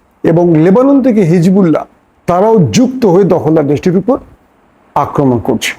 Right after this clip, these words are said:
এবং সেই আক্রমণটি ফুল স্কেল ওয়ার হিসাবে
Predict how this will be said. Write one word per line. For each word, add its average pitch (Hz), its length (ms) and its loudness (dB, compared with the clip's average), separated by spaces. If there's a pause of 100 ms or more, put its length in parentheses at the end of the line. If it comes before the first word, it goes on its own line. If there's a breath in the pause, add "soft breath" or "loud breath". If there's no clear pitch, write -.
(460)
এবং 269 320 2
সেই 202 220 0
আক্রমণটি 220 840 0 (720)
ফুল 226 440 2
স্কেল 208 380 -2
ওয়ার 180 440 0
হিসাবে 170 400 -2